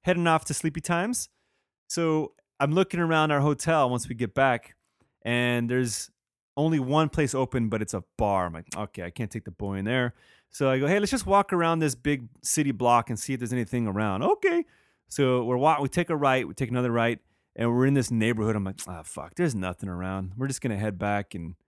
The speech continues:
go to sleep, I guess." And as we're walking down the street, I'm telling you, no one's around. It's dark. You just have the spot, the street lights on, which aren't very bright.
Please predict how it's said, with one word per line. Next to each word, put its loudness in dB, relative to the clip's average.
go -2
to -4
sleep, -10
I -8
guess." -10
And 0
as 4
we're 6
walking 4
down 2
the 2
street, -2
I'm -4
telling 0
you, 0
no 4
one's 4
around. -2
It's -8
dark. -2
You -4
just 0
have 4
the -6
spot, -4
the -4
street -4
lights -4
on, -4
which -6
aren't 0
very 2
bright. -2